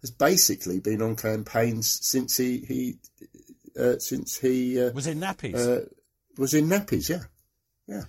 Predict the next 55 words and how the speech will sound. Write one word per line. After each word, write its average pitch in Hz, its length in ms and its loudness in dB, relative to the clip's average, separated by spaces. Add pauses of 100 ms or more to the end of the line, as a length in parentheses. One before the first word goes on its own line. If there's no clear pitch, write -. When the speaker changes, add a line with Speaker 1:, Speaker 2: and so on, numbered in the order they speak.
(260)
Speaker 2:
Oh, 104 160 -6 (100)
well, 82 260 -10
Speaker 1:
Oh, 156 140 6
that 175 120 4
was 147 120 0
a - 40 4
good 185 220 4
phrase. 135 340 2
Thank 143 220 4
you. 107 100 4
I 123 60 2
was 143 120 -2
clearly 175 340 4
struggling. 113 640 0
Speaker 2:
You 226 120 -4
were, 285 100 4
Speaker 1:
I, 240 100 6
Speaker 2:
sir. 131 360 0
Speaker 1:
I, 214 140 6
Speaker 2:
I'm 208 80 6
always 214 420 6
there 170 220 2
for 120 280 -4
you. 82 160 -8 (400)
So 196 320 4
he's 180 200 0
thirty-four 214 680 4
by 104 180 -2
this 104 220 -4
time, 123 380 -2
and, 131 320 -6 (120)
and 123 640 -6
by 143 120 -2
the 127 80 -2
time 131 160 -2
the 123 80 -2
Boer 113 320 0
War 98 200 -2
comes 101 300 -8
along, 90 320 -8 (340)
and 151 160 0
it 170 200 -4
gave 220 80 6
Speaker 1:
And - 60 10
he's - 100 8
a 123 60 4
major, 113 440 4
isn't 120 180 0
he, 123 60 -6
Speaker 2:
He's 117 60 -4
a 120 40 -2
Speaker 1:
at 117 60 -2
this 113 140 2
Speaker 2:
major, 123 220 0
Speaker 1:
point? 143 100 -6